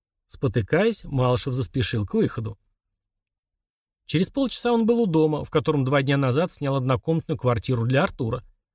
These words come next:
Всё время, пока его Форд, визжа покрышками, нёсся по ночным улицам, Сергей не переставал поочерёдно названивать сыну и нанятому телохранителю. Однако телефон Артура был выключен, а Евгений попросту не брал трубку.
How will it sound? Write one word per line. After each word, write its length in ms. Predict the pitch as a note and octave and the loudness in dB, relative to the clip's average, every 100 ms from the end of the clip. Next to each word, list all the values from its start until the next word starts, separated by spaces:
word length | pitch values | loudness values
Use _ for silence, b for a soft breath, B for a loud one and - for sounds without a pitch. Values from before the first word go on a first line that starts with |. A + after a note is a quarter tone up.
| _ _ _ - | _ _ _ -4
Всё 140 | C#3+ | 2
время, 280 | C3 E3 C#3 | 4 4 2
пока 280 | C#3 B2 C3 | 0 2 2
его 120 | B2+ | 2
Форд, 360 | - E3+ C#3+ B2 | 2 0 2 0
визжа 320 | B2 C3 B2 | 0 0 0
покрышками, 560 | B2 - D3 - B2+ | 0 0 0 0 0
нёсся 340 | B2 C3+ - C3 | 2 0 -2 -4
по 100 | B2 | 0
ночным 400 | B2+ - B2+ C3+ | 0 0 0 2
улицам, 380 | F3 - A#2+ - b b - | 2 0 -6 -8 b b -8
Сергей 300 | F#3+ G#3 B3+ | -2 2 2
не 100 | A3+ | 2
переставал 560 | G#3+ F#3+ - G3 G#3+ | -2 -4 -2 0 0
поочерёдно 540 | - D#3 - F3+ F#3 F3 | 0 -2 0 0 2 2
названивать 500 | E3 D3 D#3+ D#3 C3 | 2 2 2 2 -2
сыну 320 | - A3 G3 | -2 -2 0
и 140 | D#3+ | 2
нанятому 440 | C#3 B2+ B2 C3+ A#2+ | 2 4 2 0 0
телохранителю. 800 | C#3 B2+ F3 A3+ C3+ A#2 A#2 - _ _ _ _ - | 0 0 2 2 0 -4 -8 -12 _ _ _ _ -4
Однако 340 | C3+ C3+ C3 | 0 2 0
телефон 440 | - C3+ - C3+ B2+ | 0 0 0 2 2
Артура 360 | A#2+ C3 A#2+ | 0 0 2
был 180 | A#2 C#3 | 2 2
выключен, 500 | G3 A3 G#3 - G3+ b b | 2 0 -2 -2 -6 b b
а 100 | b | b
Евгений 400 | F#3+ G#3+ C4 A3+ | 2 2 2 2
попросту 440 | - E3 E3+ - D#3 | 0 -2 -4 -2 0
не 100 | C#3 | 4
брал 240 | B2+ C3 | 2 2
трубку. 440 | G#3 G#2 - A#2 | 0 -4 -4 -14